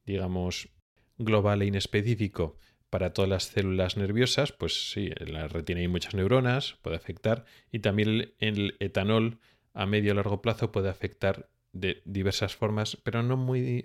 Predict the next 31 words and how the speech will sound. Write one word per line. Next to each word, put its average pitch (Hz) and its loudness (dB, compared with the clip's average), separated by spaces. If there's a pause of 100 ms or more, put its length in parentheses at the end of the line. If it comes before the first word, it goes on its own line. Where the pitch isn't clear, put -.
de 113 -2
forma 113 0
muy 110 2
marcada 104 2
en 101 0
el 82 -2
ojo. 78 -4 (480)
Entonces, 98 -4 (240)
digamos 104 -2
que, 98 -2 (260)
simplificando 110 0
un 117 -2
poco, 127 -2 (560)
digamos 107 0
que - -2
a 98 -2
nivel 107 4
agudo 123 2
el 104 0
etanol 104 0
no 110 0
tiene 110 -2
unos 107 -6
efectos 98 -4
muy 101 0
marcados 101 -2 (140)
en 104 0
el 101 2
ojo 110 0
como 90 0
órgano. 73 -2